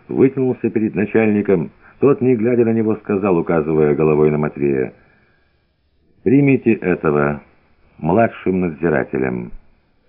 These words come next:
Через полчаса Матвей вышел из конторы тюрьмы, всё ещё плохо осознавая, что произошло.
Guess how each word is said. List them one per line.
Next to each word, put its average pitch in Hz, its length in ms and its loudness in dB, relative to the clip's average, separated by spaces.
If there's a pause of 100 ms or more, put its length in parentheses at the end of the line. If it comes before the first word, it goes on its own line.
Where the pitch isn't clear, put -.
(220)
Через 143 220 2
полчаса 185 680 2
Матвей 139 420 -2
вышел 117 380 -2
из 110 140 -2
конторы 107 440 -2
тюрьмы, 120 480 0 (320)
всё 151 140 0
ещё 139 260 2
плохо 127 460 2
осознавая, 98 720 0
что - 240 -4
произошло. 110 760 0